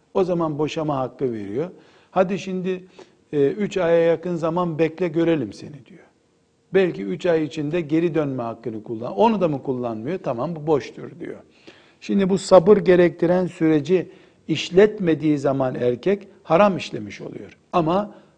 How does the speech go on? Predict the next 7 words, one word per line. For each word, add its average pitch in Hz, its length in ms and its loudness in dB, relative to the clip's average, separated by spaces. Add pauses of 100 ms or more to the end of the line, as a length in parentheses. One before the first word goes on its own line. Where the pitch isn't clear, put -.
(140)
fıkhen 147 600 -4
de 190 320 2
geçerli 139 480 0
oluyor. 95 360 -10 (800)
Burada 190 640 2
İbni 165 300 2
Abbas 156 640 0